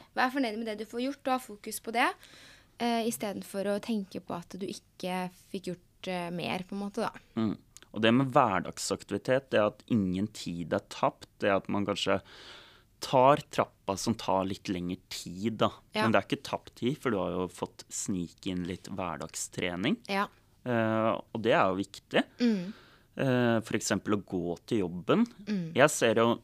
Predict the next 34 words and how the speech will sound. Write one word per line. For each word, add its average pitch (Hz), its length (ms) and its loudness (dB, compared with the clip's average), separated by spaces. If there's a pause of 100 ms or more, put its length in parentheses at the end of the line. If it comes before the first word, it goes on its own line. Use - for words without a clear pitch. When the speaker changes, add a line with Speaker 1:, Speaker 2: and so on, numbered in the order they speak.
Speaker 2:
jeg 123 160 2
har 117 100 2
jo 104 60 2
startet 92 320 -2
å 90 80 -4
gå 82 160 -8 (100)
til 90 120 -4
jobben 87 240 -4
nå. 156 140 0 (200)
Speaker 1:
Har 165 160 -2
du 202 60 0
det? 466 140 2 (200)
Speaker 2:
Ja. 139 220 2 (160)
Speaker 1:
Ja. 508 140 0 (400)
Speaker 2:
Og 143 440 6 (220)
jeg 139 160 2
får 98 240 0
jo 127 80 4
veldig 120 320 0
mange 117 240 2
flere 98 340 -2
skritt - 760 -4 (140)
i 123 80 2
løpet 95 260 2
av 117 80 2
en 139 100 2
dag. 202 260 4 (240)
Speaker 1:
Er 214 80 2
det 208 80 -2
derfor 175 260 -6
du 208 80 -6
kommer 185 240 -8
litt 185 140 -12
senere? 180 460 -10